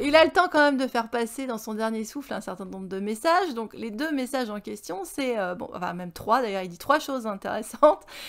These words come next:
C'est la première, c'est, euh, transmet, euh, ce que tu as appris. Bon, alors on peut en parler après. Le, l'autre, c'est, euh, « Quand je serai mort, tu seras le dernier Jedi. »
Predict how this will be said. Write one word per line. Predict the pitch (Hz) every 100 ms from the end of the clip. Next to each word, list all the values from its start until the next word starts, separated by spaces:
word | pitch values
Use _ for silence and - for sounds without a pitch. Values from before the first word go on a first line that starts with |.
| -
C'est | - 262
la | 247 247
première, | - 262 254 262 254
c'est, | - 233 214
euh, | -
transmet, | - 269 277 277 269 262 233
euh, | 185
ce | -
que | -
tu | 190 - 190
as |
appris. | 180 - 285 330 440 -
Bon, | 196 190 -
alors | 185 185
on |
peut | 185
en | 185
parler | 185 180 175
après. | - - 254 381 - - - -
Le, | 214 254
l'autre, | 254 285 -
c'est, | - 240 214
euh, « | 202 196 180 180 175 170 175 180 - - - _ -
Quand | 359 370
je | 370
serai | - - 330 320
mort, | 285 285 269 233 - - -
tu | - 359
seras | - 339 320
le | 277
dernier | 240 226 214 190
Jedi. » | 185 180 190 240